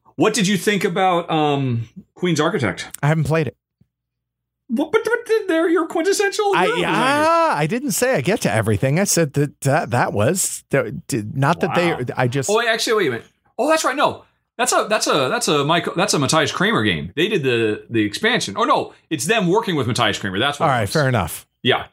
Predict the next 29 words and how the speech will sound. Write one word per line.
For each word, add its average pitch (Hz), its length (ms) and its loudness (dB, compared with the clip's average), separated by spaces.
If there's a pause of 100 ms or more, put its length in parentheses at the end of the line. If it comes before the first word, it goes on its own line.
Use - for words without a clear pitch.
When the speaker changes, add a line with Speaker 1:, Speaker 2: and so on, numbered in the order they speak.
Speaker 1:
yeah. 110 180 -8
Speaker 2:
All 254 60 4
right, 226 300 0
so - 160 -4
there 214 140 2
we 220 80 -2
go. 208 120 2
Speaker 1:
Matthias 185 320 0
Speaker 2:
Our 160 60 0
Speaker 1:
Kramer 185 120 0
Speaker 2:
top 190 280 -2
Speaker 1:
of 135 420 -2
Glenmore 131 480 0
fame, - 240 -6
of 71 80 -4
Speaker 2:
Of 139 200 0
Speaker 1:
course. 95 320 0
Speaker 2:
course. - 160 -20 (100)
Our 165 120 0
top 185 300 -2
ten, 175 440 0
Speaker 1:
Yes. - 20 -12 (440)
Speaker 2:
uh, 147 440 2
most 151 280 0
anticipated 147 720 0
demos. 131 460 0
Now, 131 260 2
very 160 420 -2
quickly, 165 540 -2